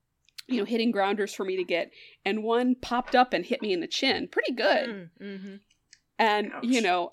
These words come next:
Speaker 1: I could remember, like, even then, you know, I think I was, like, eight, you know, seeing it on my dad's face that, like,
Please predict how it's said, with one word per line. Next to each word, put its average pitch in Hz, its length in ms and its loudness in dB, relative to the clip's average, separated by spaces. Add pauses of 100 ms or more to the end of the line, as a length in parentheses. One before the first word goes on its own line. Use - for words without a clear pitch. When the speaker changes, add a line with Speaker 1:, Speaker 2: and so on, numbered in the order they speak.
Speaker 1:
I 208 80 2
could 269 160 -2
remember, 233 380 2
like, 190 260 2 (140)
even 240 420 0
then, 208 400 2
you 233 160 -2
know, 185 80 2
I 190 60 2
think 240 180 -4
I 226 80 4
was, 180 360 -4 (120)
like, - 300 -8
eight, 196 340 -2 (1300)
you 262 200 0
know, 220 100 2
seeing 277 320 0
it 262 80 2
on 233 100 2
my 202 140 2
dad's 202 340 2
face 214 300 0
that, - 100 -4
like, 170 360 -2